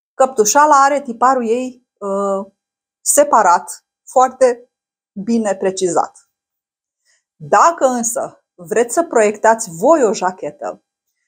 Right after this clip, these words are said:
uh, trebuie să vă spun din start că e un proiect destul de dificil pentru un începător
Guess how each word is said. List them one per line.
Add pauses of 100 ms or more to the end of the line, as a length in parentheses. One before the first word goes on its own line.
(460)
uh, (320)
trebuie
să
vă
spun
din
start
că
e
un
proiect (320)
destul
de
dificil
pentru
un
începător